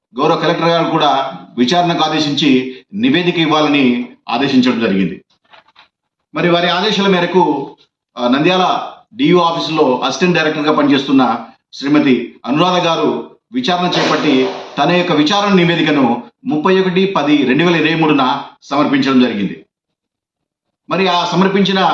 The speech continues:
ఆ యొక్క రిపోర్టును ఏదైతే ఉందో గౌరవ జిల్లా విద్యాశాఖ అధికారి గౌరవ కలెక్టర్ గారికి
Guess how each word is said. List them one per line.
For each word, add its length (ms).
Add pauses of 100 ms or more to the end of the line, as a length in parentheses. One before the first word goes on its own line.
(400)
ఆ 40
యొక్క 180
రిపోర్టును 440
ఏదైతే 260
ఉందో 540 (300)
గౌరవ 320
జిల్లా 240
విద్యాశాఖ 440
అధికారి 600 (320)
గౌరవ 320
కలెక్టర్ 340
గారికి 640